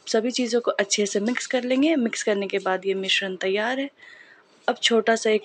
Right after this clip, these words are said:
पोर्शन लेना है, बॉल बनाना है नींबू के साइज़ के जितना। तो अच्छे से यहाँ पे ये राउंड कर लेना है।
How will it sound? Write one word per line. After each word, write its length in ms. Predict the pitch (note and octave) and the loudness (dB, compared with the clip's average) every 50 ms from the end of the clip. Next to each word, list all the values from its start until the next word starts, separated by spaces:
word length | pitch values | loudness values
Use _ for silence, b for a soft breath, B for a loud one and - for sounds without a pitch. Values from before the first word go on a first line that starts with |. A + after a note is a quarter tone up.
| - | 2
पोर्शन 400 | G#3 G3+ G3+ G3 - B3 B3+ B3+ | 4 6 6 6 4 2 2 2
लेना 220 | B3 B3 A#3 A#3+ A3+ | 2 2 2 2 2
है, 200 | A3 C4 C4+ C4 | 2 2 0 0
बॉल 280 | G#3+ G3 G3+ G3+ G#3+ | 2 4 4 4 4
बनाना 400 | G#3 G3+ G#3+ G#3 G3+ G3+ G3+ G#3+ | 2 0 -2 0 0 -2 -2 -2
है 140 | A3+ A#3+ C4 | -4 -2 -2
नींबू 320 | B3 G#3+ G3+ G3+ G3+ G#3 | -2 -2 -2 -2 -4 -4
के 140 | G3+ - G#3+ | -2 -2 -2
साइज़ 360 | G3+ - F#3 F3 G3 G3 - | 0 2 2 2 2 2 0
के 80 | - G3+ | -4 -4
जितना। 420 | G3 G#3 G3 - - A3 B3+ D4 - b b b b b b b b b b _ _ _ - | -2 -2 -2 -2 -4 -8 -8 -8 -10 b b b b b b b b b b _ _ _ 0
तो 200 | A#3+ A#3 A3+ A3 | 2 4 6 6
अच्छे 380 | G#3 A3 G#3+ - - B3 C4 | 6 6 6 6 8 10 10
से 100 | B3 - | 10 8
यहाँ 240 | B3 A#3 A3+ A3+ G#3+ - | 4 4 4 4 4 6
पे 440 | A3+ A3 G#3+ G#3+ G#3 G#3 G3+ G3+ - - _ _ _ - | 6 8 8 8 8 6 6 4 2 -2 _ _ _ -6
ये 200 | A3+ F#3+ G3+ G3 | 0 4 6 8
राउंड 360 | F#3+ F#3+ F#3+ G3+ G#3+ A#3+ B3+ B3+ | 8 8 6 6 6 4 4 6
कर 140 | - B3+ | 6 4
लेना 260 | B3 A#3+ A#3+ A#3+ A#3+ A#3+ | 4 4 2 2 2 0
है। 260 | A3+ B3+ C#4 D4+ | 0 0 -2 -4